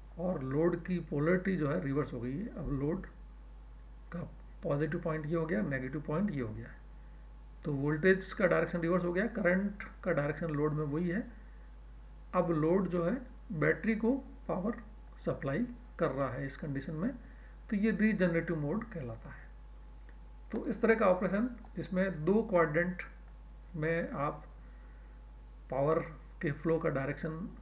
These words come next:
कर सकते हैं, इसको two quadrant operation कहलाता है। Next देखिए class ई operation या class ई chopper, जिसको four quadrant operation बोलते हैं।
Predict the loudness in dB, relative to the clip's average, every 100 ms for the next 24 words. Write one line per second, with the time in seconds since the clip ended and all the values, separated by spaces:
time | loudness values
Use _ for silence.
0 | -16 -16 -12 0 0 2 -4 -4 -2 -4
1 | -2 0 0 0 2 2 4 4 4 0
2 | -2 -4 -4 -2 0 0 -2 -4 -14 -16
3 | -14 -8 -6 -4 -6 -10 -12 -14 -16 -16
4 | -16 -16 -16 -16 -16 -16 -16 -16 -16 -16
5 | -16 -16 -16 -16 -16 -16 -16 -16 -16 -16
6 | -16 -16 -16 -16 -16 -10 0 0 0 -2
7 | 0 2 2 0 -2 -12 -16 -6 2 4
8 | 4 0 2 6 6 4 2 0 0 -2
9 | -6 -10 -4 0 0 0 -6 -14 -16 -16
10 | -16 -16 -16 0 4 4 2 -4 -2 0
11 | 0 -2 0 2 0 0 -4 -6 -2 0
12 | 0 6 10 10 8 6 6 4 2 -4
13 | -4 -2 0 0 0 -2 -4 -6 -10 -14